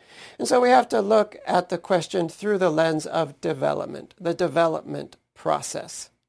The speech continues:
Right? Development is gonna be our key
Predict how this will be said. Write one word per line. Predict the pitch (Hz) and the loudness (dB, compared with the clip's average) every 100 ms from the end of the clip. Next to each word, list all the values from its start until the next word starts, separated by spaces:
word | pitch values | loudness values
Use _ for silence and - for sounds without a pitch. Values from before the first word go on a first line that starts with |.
| _ 180 | _ -12
Right? | 190 | -8
Development | 180 180 262 247 226 | -4 2 4 4 2
is | 208 | 2
gonna | 208 196 | 2 0
be | 160 160 190 | 0 0 2
our | 185 170 | 4 2
key | _ - 220 175 147 143 180 | _ -6 0 2 2 -2 -4